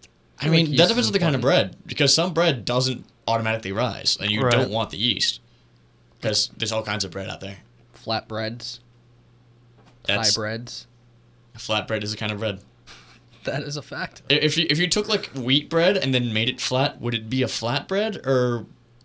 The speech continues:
Speaker 1: how would that work? 'Cause I think, like, a flatbread just doesn't have yeast in it, but I'm not quite sure. I, I've never really eaten flatbread,
Speaker 2: What
Speaker 1: so.
Speaker 2: is flatbread besides flat and bread?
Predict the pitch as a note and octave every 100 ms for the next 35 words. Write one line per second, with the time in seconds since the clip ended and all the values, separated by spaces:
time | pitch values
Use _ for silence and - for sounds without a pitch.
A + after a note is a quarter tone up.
0 | _ _ _ _ C3 D#3 D#3+ A#2 A2+ F#2+
1 | - - _ _ _ _ _ _ _ _
2 | _ - D3 E3 G3+ F3 D3+ A#2+ - B2
3 | C3 - B2 A2 - A2 G2+ G2 G2+ F2
4 | A2 - D#3 G3 - - - _ _ _
5 | - B2+ B2 A#2 C#3+ - - B2 - -
6 | D#2 A#1 - - _ _ _ _ _ _
7 | _ _ - A#2+ A#2+ B2+ - C3 B2 A#2+
8 | A#2+ A#2 G2 A#2 B2+ B2+ A2+ C#3 C#3+ C3+
9 | - D#3+ - C3+ B2 - - F#2+ - A2
10 | A2+ A2 - A#2 A2+ A2 - - G2 F2+
11 | - - _ _ _ _ - _ _ _
12 | _ _ _ _ - A#2+ A#2 A2 G#2 G2+
13 | G2 G2+